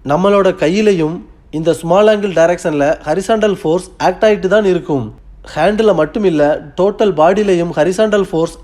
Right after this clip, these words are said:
ஆக்ட் ஆயிட்டு தான் இருக்கும். இப்போ நாம இந்த டைரக்ஷன்ல ஃபோர்ஸை கொடுத்து பெண்டுலமை மூவ் பண்ணும்போது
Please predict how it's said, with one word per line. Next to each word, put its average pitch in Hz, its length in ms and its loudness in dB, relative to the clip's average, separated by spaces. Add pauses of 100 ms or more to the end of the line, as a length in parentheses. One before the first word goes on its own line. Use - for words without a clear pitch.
(100)
ஆக்ட் 185 200 -2
ஆயிட்டு 185 280 0
தான் 208 180 2
இருக்கும். 151 300 -4 (580)
இப்போ 180 240 0
நாம 185 220 2
இந்த 185 160 0 (100)
டைரக்ஷன்ல 208 540 2
ஃபோர்ஸை 190 400 -2
கொடுத்து 156 340 -4 (160)
பெண்டுலமை 175 500 2 (120)
மூவ் 190 200 -2
பண்ணும்போது 160 500 -2